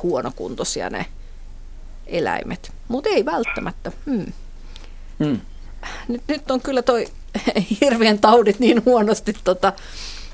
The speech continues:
Speaker 1: huonosti meidän hanskassa, että, et e-,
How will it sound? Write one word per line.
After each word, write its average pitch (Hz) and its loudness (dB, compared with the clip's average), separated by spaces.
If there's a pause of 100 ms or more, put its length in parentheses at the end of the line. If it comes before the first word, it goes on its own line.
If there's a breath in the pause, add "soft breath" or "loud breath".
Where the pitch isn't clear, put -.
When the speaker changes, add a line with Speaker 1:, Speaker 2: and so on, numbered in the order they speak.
(180 loud breath)
Speaker 1:
huonosti 202 0
meidän 185 0
hanskassa, 165 -2
että, - -2 (760)
et 123 -2 (340)
e-, - 0